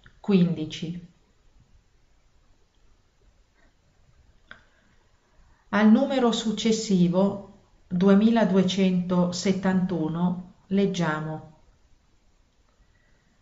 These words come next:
Fin dal primo secolo la Chiesa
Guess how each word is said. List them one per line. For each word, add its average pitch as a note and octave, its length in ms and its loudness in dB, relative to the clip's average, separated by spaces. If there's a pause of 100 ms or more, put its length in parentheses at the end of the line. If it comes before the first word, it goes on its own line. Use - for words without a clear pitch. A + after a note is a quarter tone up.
(960)
Fin C4+ 420 -2
dal A3 220 4
primo A3+ 360 2
secolo F#3 1040 -2
la G3 240 2
Chiesa F3+ 840 -2